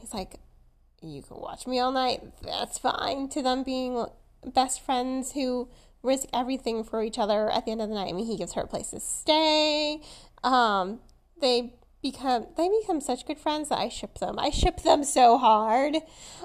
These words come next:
I want Ness and Sai to get together. <laughs> I do. That just tells you how well that characterization is done and the character growth on Ness's part, because she goes from being,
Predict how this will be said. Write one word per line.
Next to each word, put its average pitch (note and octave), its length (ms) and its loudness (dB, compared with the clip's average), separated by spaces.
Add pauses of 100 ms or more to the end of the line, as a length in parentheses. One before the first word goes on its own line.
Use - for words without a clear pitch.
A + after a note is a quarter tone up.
(120)
I E4 240 8
want E4 320 2
Ness C#4 320 2
and D4+ 180 -2
Sai C4 460 6
to C4+ 120 -6
get C4+ 300 2
together. C4 800 8
<laughs> - 1500 4
I F#4+ 280 6
do. F4+ 460 4
That F4+ 160 4
just - 180 -2
tells E4 340 2
you E4 240 2
how D4 220 2
well C4 280 4
that - 180 0
characterization B3+ 720 -4
is A#3+ 180 -4
done A#3 440 -2 (360)
and C4+ 140 0
the B3 40 0
character B3+ 440 -2
growth G3 500 0
on B3 240 -2
Ness's A3+ 340 -6
part, D#4+ 220 2
because C#4 220 -4
she C#4 120 -8
goes D4 200 2
from D4 120 -6
being, C4+ 180 -4